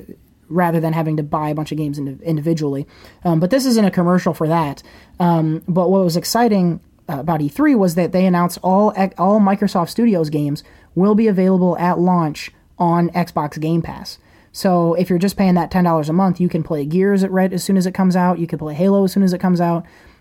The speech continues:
Um, a lot of the big major, um, uh, exclusives for Xbox coming out on Game Pass.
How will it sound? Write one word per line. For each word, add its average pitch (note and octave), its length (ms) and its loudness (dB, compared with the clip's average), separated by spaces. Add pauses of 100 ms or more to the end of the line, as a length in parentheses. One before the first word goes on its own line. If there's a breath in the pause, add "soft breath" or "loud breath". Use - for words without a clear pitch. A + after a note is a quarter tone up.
Um, C3+ 200 0
a F3 100 0
lot F#3 200 2
of F3 100 0
the F3 80 0
big F3 200 2
major, E3+ 640 0 (340)
um, D3 380 -12 (720)
uh, - 420 -16
exclusives E3+ 760 -2 (140)
for - 140 -6
Xbox D#3 460 -6 (300 soft breath)
coming G3+ 240 2
out F3+ 140 2
on E3 220 0
Game D#3+ 280 0
Pass. C#3 380 -10